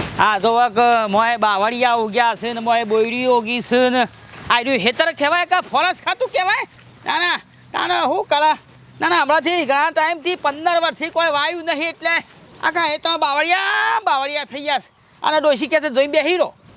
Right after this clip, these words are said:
એટલે હવે કારણે શું જોઈ બેહી રહેવાનું? અંદર ભૂંડ ને ભૂંડ છે તે ભેટું મેલી મહી નાખી હો. એ મત તો શાંતિ ત્યાં બેહવા દે.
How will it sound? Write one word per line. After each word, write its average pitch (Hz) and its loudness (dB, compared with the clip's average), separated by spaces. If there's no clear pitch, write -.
એટલે 294 2
હવે 294 2
કારણે 302 0
શું 359 2
જોઈ 302 0
બેહી 269 2
રહેવાનું? 247 0
અંદર 320 2
ભૂંડ 262 0
ને 339 2
ભૂંડ 330 0
છે 277 0
તે 359 2
ભેટું 269 2
મેલી 349 2
મહી 262 0
નાખી 277 0
હો. 240 2
એ 311 -6
મત - -6
તો 240 0
શાંતિ 220 -4
ત્યાં 233 0
બેહવા 208 2
દે. 135 -8